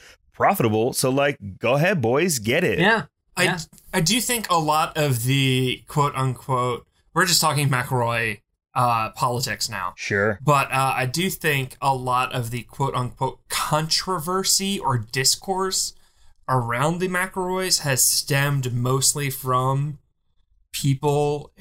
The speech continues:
Speaker 3: who have an unhealthy parasocial relationship with the McElboys. And if you,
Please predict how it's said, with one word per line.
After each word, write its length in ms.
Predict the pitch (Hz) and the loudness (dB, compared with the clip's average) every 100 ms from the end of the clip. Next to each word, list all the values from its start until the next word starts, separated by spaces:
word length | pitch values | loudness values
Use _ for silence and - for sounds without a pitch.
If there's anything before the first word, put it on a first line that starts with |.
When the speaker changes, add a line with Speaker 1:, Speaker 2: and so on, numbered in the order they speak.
| 135 | 0
Speaker 3:
who 680 | 131 131 127 120 117 117 _ _ _ | 2 4 2 0 -4 -8 _ _ _
have 340 | - 131 139 131 | -6 -2 0 -2
an 140 | 123 | -4
unhealthy 680 | 95 127 123 127 120 - 131 | -4 -4 -4 -6 -6 -6 -6
parasocial 720 | 131 127 123 117 127 127 123 | -4 -2 -2 -2 -2 -2 -2
relationship 640 | 120 117 120 135 131 139 _ _ | -2 -4 -6 -8 -8 -10 _ _
with 460 | 139 143 156 _ _ _ _ _ _ _ _ _ _ _ | -4 -4 -4 _ _ _ _ _ _ _ _ _ _ _
the 140 | - 139 | 0 2
McElboys. 1040 | 139 143 151 143 139 147 147 151 156 - - | 2 0 0 -2 0 0 0 -2 0 -2 -2
And 160 | 127 | -4
if 480 | 120 123 123 117 - - | -2 -2 -4 -6 -12 -14
you, 960 | 127 123 127 127 127 123 123 120 117 | -6 -2 0 0 0 0 -2 -4 -8